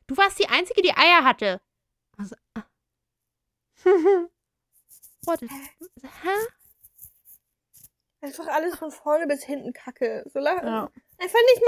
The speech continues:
Speaker 3: machen.
Speaker 1: Wir sind uns alle einig.
Speaker 2: Ja.
Speaker 1: Hauptsache
Speaker 3: Es ist
Speaker 1: Emily
Speaker 3: simple
Speaker 1: ist
Speaker 3: solution
Speaker 1: kacke.
Speaker 3: to this.
Speaker 2: Ja.
Speaker 3: Ja. Emily ist kacke, Christina Aurora ist auch irgendwie kacke. Und Miss Mermaid Kassel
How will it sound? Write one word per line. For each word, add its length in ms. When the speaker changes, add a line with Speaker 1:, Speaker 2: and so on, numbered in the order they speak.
Speaker 3:
machen. 420
Speaker 1:
Wir 80
sind 140
uns 140
alle 180
einig. 300
Speaker 2:
Ja. 40
Speaker 1:
Hauptsache 260
Speaker 3:
Es 80
ist 100
Speaker 1:
Emily 220
Speaker 3:
simple 120
Speaker 1:
ist 60
Speaker 3:
solution 320
Speaker 1:
kacke. 120
Speaker 3:
to 60
this. 280
Speaker 2:
Ja. 200
Speaker 3:
Ja. 440
Emily 320
ist 140
kacke, 600
Christina 380
Aurora 340
ist 100
auch 180
irgendwie 280
kacke. 540
Und 240
Miss 180
Mermaid 360
Kassel 540